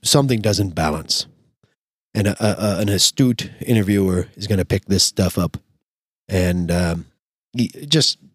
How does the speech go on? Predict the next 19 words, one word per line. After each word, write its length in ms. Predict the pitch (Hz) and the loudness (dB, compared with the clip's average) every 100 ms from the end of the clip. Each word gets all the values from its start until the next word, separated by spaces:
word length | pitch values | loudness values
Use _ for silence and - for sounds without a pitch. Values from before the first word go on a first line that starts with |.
| _ - | _ 0
keeps, 320 | 165 147 - | 0 2 -2
kinda 280 | - 156 117 | 0 0 0
keeps 280 | - 147 123 | 0 2 2
you 80 | |
out 160 | 104 107 | 2 2
of 140 | 98 | 2
the, 180 | 90 87 - _ _ _ _ _ _ _ _ _ | 0 -2 -6 _ _ _ _ _ _ _ _ _
out 100 | 113 | 0
of 60 | 98 | 0
the 80 | 92 | 2
no 260 | 98 104 | 2 2
zone 420 | 85 85 80 80 _ _ 101 | 0 -4 -8 -16 _ _ -12
as 140 | - | -4
far 180 | 101 90 | 0 2
as 100 | 87 | 2
interviews 380 | 95 85 85 80 | 0 0 -2 -2
go, 180 | 85 | -4
right? 280 | 76 85 107 - _ _ _ _ _ _ _ _ | -2 -2 -4 -6 _ _ _ _ _ _ _ _
So, 300 | - - 120 | -2 2 2